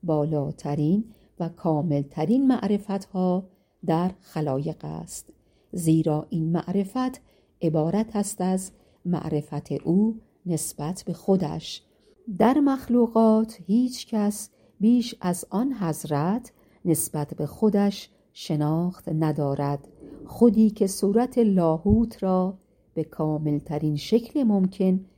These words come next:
منعکس می‌کند و کاملترین در خلق می‌باشد. اگر فرض بگیریم که نفس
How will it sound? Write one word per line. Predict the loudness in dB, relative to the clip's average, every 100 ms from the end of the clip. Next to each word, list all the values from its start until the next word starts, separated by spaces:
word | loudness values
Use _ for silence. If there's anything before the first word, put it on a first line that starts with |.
| _ _
منعکس | -2 -2 -2 -8 -4 -6 -4
می‌کند | -6 -6 -4 -4 -2 -4 -8 _ _ -8
و | -8
کاملترین | -4 -2 0 0 -2 -2 2 4 4 0 -10 _
در | -6 -6
خلق | -8 -6 -2 0 -2 -4 -10 -4
می‌باشد. | -2 0 -2 -2 -4 -6 -6 -10 -20 _ _ _ 0
اگر | 2 4 2 2
فرض | 0 2 2 2 0
بگیریم | 0 0 0 2 2 2 0 -6 _
که | 0
نفس | 4 4 2 -2